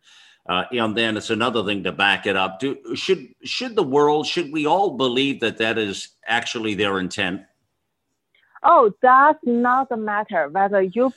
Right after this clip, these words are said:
Speaker 2: believe or not. That is the,
Speaker 1: <laughs>
Speaker 2: uh, motive and also ambition from Chinese Communism Party. And, uh, frankly, they have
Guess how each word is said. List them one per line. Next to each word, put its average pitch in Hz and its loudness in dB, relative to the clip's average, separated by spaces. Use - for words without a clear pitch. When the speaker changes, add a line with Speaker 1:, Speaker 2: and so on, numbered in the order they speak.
Speaker 2:
believe 175 2
or 165 0
not. 156 2
That 285 8
is 208 2
the, 185 0
Speaker 1:
<laughs> 107 -2
Speaker 2:
uh, 190 4
motive 202 -6
and 208 -2
also 240 2
ambition 220 -4
from 196 8
Chinese 285 0
Communism 214 0
Party. 294 2
And, 240 4
uh, 220 -2
frankly, 339 4
they 247 8
have 233 -4